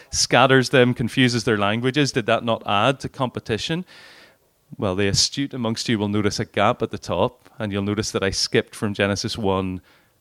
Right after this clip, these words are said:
into the verse sixteen of Genesis three. Something else happens before that, doesn't it?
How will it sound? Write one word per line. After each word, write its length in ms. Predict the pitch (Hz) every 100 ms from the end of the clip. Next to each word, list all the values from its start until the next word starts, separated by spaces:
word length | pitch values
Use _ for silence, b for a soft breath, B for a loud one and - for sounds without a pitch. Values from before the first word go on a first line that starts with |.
| _
into 260 | 95 92 107
the 200 | 90 87 - _
verse 260 | 113 98 -
sixteen 540 | - - - 123 123
of 80 | 123
Genesis 420 | - 95 87 -
three. 320 | - 143 135 101
Something 380 | - 123 117
else 220 | 107 104 -
happens 340 | 113 - 87
before 320 | - 123 127
that, 240 | 120 95 -
doesn't 260 | 120 123
it? 140 | 95